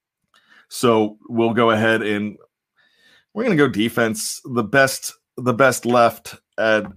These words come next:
in the fifteen would be Tony Brackens, who had a very solid career. He was out of Texas. Very solid career with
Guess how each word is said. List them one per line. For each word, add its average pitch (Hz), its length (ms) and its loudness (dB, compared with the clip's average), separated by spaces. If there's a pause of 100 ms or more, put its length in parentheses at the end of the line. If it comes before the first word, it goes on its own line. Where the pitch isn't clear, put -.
(140)
in 123 160 -2
the 110 80 -4
fifteen 123 680 -8
would 117 260 -2
be 107 280 -2
Tony 113 280 -2
Brackens, 98 640 -2 (380)
who 147 100 0
had 131 100 4
a 117 60 -4
very 127 320 2
solid 113 400 0
career. 107 180 -2
He 135 60 -2
was 147 120 0
out 135 100 2
of 95 80 -6
Texas. - 560 -10 (500)
Very 127 320 2
solid 120 540 0
career 110 500 -2
with 107 300 0